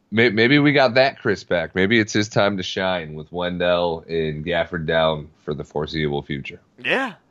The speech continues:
Speaker 2: yeah. Maybe, maybe Big Chris is gonna come out and start, uh, start living up to that contract that he got paid. Another guy <laughs> I wanna talk about tonight is Chris Dunn. Um, every chance I get, I talk about Chris Dunn, especially when he does good.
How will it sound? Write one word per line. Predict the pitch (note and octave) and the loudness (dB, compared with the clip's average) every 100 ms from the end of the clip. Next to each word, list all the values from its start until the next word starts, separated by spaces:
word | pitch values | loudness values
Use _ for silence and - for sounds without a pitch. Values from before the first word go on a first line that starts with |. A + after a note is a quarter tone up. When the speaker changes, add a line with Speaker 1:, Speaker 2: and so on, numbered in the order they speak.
| - | -18
Speaker 2:
yeah. | A#2+ G#3 A3+ C3+ A2 | -14 -14 -14 -16 -16
Maybe, | B2+ C3 | -18 -18
maybe | A2+ C3 D3 | -16 -16 -14
Big | D3+ C#3 | -14 -12
Chris | C#3+ D#3 D#3+ | -12 -12 -12
is | C3+ | -14
gonna | D3+ | -14
come | C#3+ D3 D#3+ | -12 -10 -8
out | F3 | -8
and | F3 | -10
start, | - D#3 F3 | -10 -6 -4
uh, | E3 F3 F3 - _ _ _ _ | -4 -6 -8 -12 _ _ _ _
start | _ - E3 D3 B2+ | _ -8 -8 -8 -10
living | E3 F3+ | -10 -6
up | F3+ F3+ | -6 -6
to | F3+ | -6
that | F3 | -6
contract | - C3+ G3+ - G#2+ G2 | -4 -6 -6 -6 -6 -6
that | G2 | -12
he | F#2+ | -12
got | F#2+ F#2 - | -10 -10 -10
paid. | G#2+ F#2+ F2+ | -14 -12 -6
Another | B2 G3+ G#3+ | -2 -2 -2
guy | F#3 D#3 D3 - | -2 -2 -6 -6
<laughs> | |
I | D3 | -4
wanna | C3+ B2 | -4 -6
talk | B2 C4 C#3+ - | -6 -6 -6 -6
about | E3 C3 - | -8 -8 -8
tonight | - D#3 - C3+ B2 _ - _ | -16 -10 -6 -6 -8 _ -20 _
is | B2+ - | -14 -10
Chris | - E3+ - | -10 -10 -4
Dunn. | A#2 B2+ C3+ C3 | -2 0 -2 -6
Um, | - A2 G#2+ G#2 F#2+ _ _ - | -4 -2 -4 -6 -16 _ _ -4
every | D3+ E3+ D#3+ | -2 -2 -6
chance | E3+ D3 C3 | -6 -6 -4
I | A#2+ | -4
get, | A#2 G#2 | -4 -6
I | |
talk | G#2 A2+ G#2 | -6 -6 -6
about | G#2+ F#2+ | -10 -12
Chris | G#2+ G2+ | -14 -12
Dunn, | G#2+ G2 | -12 -10
especially | G#2 F3 D3 | -10 -12 -12
when | C3 | -12
he | A2+ | -10
does | A2 G2+ - | -12 -12 -16
good. | G#2 G#2+ | -12 -12